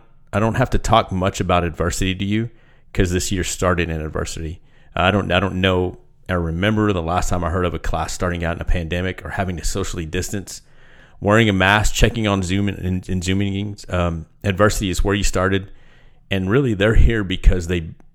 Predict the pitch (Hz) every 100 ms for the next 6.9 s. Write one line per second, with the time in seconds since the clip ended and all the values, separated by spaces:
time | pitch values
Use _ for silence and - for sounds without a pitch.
0 | - 87 98 - 82 82 85 - 87 82
1 | 82 87 - 80 80 82 82 - 92 85
2 | 85 - - - - - - - - -
3 | 104 127 135 117 104 - 123 120 117 101
4 | - - 117 143 160 156 - 104 95 101
5 | 98 95 - - 113 98 110 147 - -
6 | 104 101 98 120 131 113 110 101 -